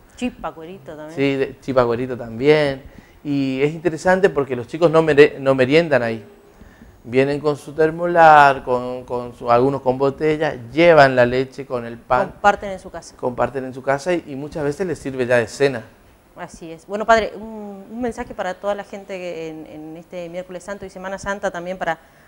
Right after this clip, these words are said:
Speaker 1: para que, eh, no pase tan de largo, ¿no? Y que no sean unos días de descanso nada más, sino con un momento de reflexión, de compartir en familia y de avivar nuestra fe también, ¿no?
Speaker 2: Yo creo que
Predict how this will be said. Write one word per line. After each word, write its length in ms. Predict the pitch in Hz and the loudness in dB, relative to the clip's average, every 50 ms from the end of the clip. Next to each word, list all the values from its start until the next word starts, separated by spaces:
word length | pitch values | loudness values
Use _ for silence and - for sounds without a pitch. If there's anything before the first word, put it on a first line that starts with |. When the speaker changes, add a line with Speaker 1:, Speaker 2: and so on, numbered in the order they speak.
| _ _ | _ _
Speaker 1:
para 240 | - 160 156 165 170 | -8 -6 -4 -4 -6
que, 640 | - - 165 165 160 156 156 156 151 147 143 143 - _ - | -6 -10 -10 -10 -10 -10 -12 -12 -14 -16 -18 -20 -20 _ -18
eh, 280 | 147 139 139 139 135 147 | -18 -16 -16 -16 -16 -16
no 100 | 170 185 | -8 -4
pase 260 | - 226 - - 196 | -4 -4 -4 -6 -8
tan 260 | - 208 202 208 208 | -4 -4 -4 -4 -6
de 80 | 185 175 | -4 2
largo, 380 | 185 208 214 208 196 185 180 170 | 4 4 6 4 2 -2 -2 -4
¿no? 140 | 180 190 | -4 -4
Y 40 | 190 | -4
que 100 | 185 175 | -4 -6
no 160 | 170 170 170 | -10 -12 -10
sean 180 | - - 196 190 | -8 -6 -6 -6
unos 200 | 196 196 180 180 | -8 -10 -12 -10
días 180 | 180 185 190 180 | -8 -8 -8 -8
de 60 | 165 | -8
descanso 380 | 160 - - 190 190 190 190 | -12 -10 -8 -8 -8 -8 -10
nada 160 | 170 170 175 170 | -12 -12 -10 -10
más, 200 | 170 175 190 185 | -10 -10 -10 -10
sino 260 | - 170 170 175 175 | -12 -16 -14 -14 -16
con 140 | - 175 170 | -16 -16 -16
un 280 | 165 160 156 143 - | -16 -16 -18 -16 -14
momento 300 | 175 175 175 185 185 185 | -12 -12 -10 -10 -10 -8
de 80 | 185 175 | -8 -10
reflexión, 720 | - - - 165 156 - - - 196 202 196 196 190 190 - - - - - | -10 -12 -18 -18 -20 -14 -8 -4 -2 -2 0 -2 -4 -8 -10 -20 -20 -16 -10
de 80 | 190 190 | -10 -6
compartir 460 | 202 196 185 185 180 - 233 226 220 | -6 -4 0 0 -2 0 0 -2 -2
en 80 | 202 | -2
familia 560 | - - 170 165 190 214 220 202 190 190 190 - - - - | -4 -6 -8 -4 -2 -2 -2 0 0 -2 -2 -4 -10 -16 -2
y 80 | 214 | 4
de 80 | 214 208 | 6 6
avivar 320 | 196 190 175 180 220 277 | 6 6 6 8 6 6
nuestra 240 | 339 330 - - 160 | 6 4 -2 -4 -2
fe 120 | - - 170 | 0 0 0
también, 300 | - 165 147 151 151 143 | 0 -2 -10 -10 -10 -12
¿no? 140 | 160 233 - _ _ - - - - - - - - - | -14 -14 -16 _ _ -20 -20 -20 -20 -20 -20 -20 -8 -4
Speaker 2:
Yo 160 | - 143 131 | -2 -2 2
creo 340 | - 156 160 165 165 156 - | 6 8 8 10 8 6 4
que 320 | - 143 147 151 151 147 | 4 4 6 6 6 4